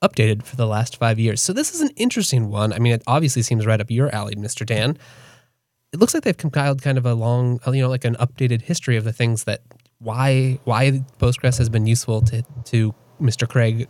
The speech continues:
Kernstein over the years. What did you think of this? Is it kinda jive with the reasons you use it,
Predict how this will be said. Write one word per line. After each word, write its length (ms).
Kernstein 720
over 180
the 80
years. 260
What 120
did 160
you 100
think 140
of 60
this? 200
Is 100
it 160
kinda 200
jive 300
with 160
the 80
reasons 340
you 140
use 240
it, 100